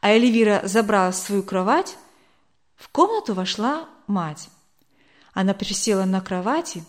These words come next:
и, проведя рукой по светлым локонам дочери, спросила:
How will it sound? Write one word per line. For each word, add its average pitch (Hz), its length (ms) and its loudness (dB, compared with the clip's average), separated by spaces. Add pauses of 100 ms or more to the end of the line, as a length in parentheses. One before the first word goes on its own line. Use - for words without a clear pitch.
(500)
и, 208 80 -2
проведя 240 460 4
рукой 226 480 2 (240)
по 208 100 -4
светлым 208 540 -2
локонам 190 600 -2
дочери, 190 560 -2 (380)
спросила: 175 760 -8